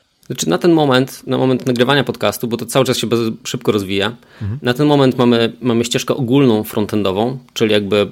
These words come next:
Speaker 1: staramy się tam zamieścić wszystkie możliwe technologie, żeby, mm, użytkownik miał dostęp jakby do pełnego wachlarzu opcji, tak? I, i miał określenie, jakie różne opcje są dla, dla każdego etapu rozwoju na ścieżce frontend.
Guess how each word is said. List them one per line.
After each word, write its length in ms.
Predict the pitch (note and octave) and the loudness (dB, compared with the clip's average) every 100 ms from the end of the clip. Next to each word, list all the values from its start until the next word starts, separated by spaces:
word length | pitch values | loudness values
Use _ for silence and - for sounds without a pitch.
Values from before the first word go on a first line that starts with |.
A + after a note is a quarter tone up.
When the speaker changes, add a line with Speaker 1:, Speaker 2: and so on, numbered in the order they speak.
| - | -8
Speaker 1:
staramy 320 | - G#2+ G#2 | -4 -2 -2
się 60 | - | -2
tam 380 | G#2+ G#2 G#2 G2 | -2 -2 -4 -2
zamieścić 360 | G#2+ G#2 - | -2 -4 -8
wszystkie 280 | - - A#2+ | -10 -2 2
możliwe 300 | A2+ A#2 G#2+ | 2 2 2
technologie, 580 | A2+ A#2 G#2+ G#2 G2 F#2+ | 0 0 2 2 0 -2
żeby, 200 | G2+ G2 | -2 -4
mm, 880 | G2+ - G#2+ G#2 G#2 F#2 F#2 F#2 G2+ | -4 -4 -2 -2 -4 -6 -8 -8 -4
użytkownik 480 | A#2+ G#2+ A2 G#2+ - | -2 -2 -2 -4 -2
miał 160 | G#2+ G2 | -2 0
dostęp 400 | A2 A2 G#2 G#2 | -2 -2 -2 -2
jakby 420 | F#2+ G2 F#2 F#2 - - | -2 -4 -4 -6 -10 -4
do 180 | G2+ F#2+ | -2 -2
pełnego 420 | - A2+ A2 G#2 | 0 0 2 2
wachlarzu 840 | G#2 - G2+ G2 F#2+ F#2+ F#2+ F#2 - | 0 2 2 2 0 -2 -2 -4 -2
opcji, 440 | A#2+ - - E2 - _ _ | -4 -2 -8 -10 -16 _ _
tak? 240 | A2 A2+ - | -4 -4 -4
I, 340 | G#2 G2 F#2 | -6 -4 -2
i 60 | G#2 | 0
miał 320 | G2 G2 G2 | 0 0 -2
określenie, 580 | A2 A2 - G#2+ G2 G2+ | -2 -4 -2 -2 0 0
jakie 280 | A#2+ - B2 | 0 2 4
różne 300 | B2 A#2 A2+ | 4 4 0
opcje 280 | A2+ - | -2 -4
są 180 | - A2 | -2 -2
dla, 100 | G2 | -2
dla 300 | G#2 A#2 G#2 | -6 -4 -4
każdego 420 | - G2+ G2 G#2+ | -2 -4 0 2
etapu 500 | G2 G2 - G2+ G2 | 2 -2 -2 -2 -2
rozwoju 400 | G2+ F#2+ G2 G2 | -4 -2 0 2
na 100 | G2 F#2+ | 0 -4
ścieżce 480 | F2+ - G2+ - F#2 | -12 -10 -10 -8 -10
frontend. 520 | E2+ F#2 - D3 - | -6 -4 -2 -4 -6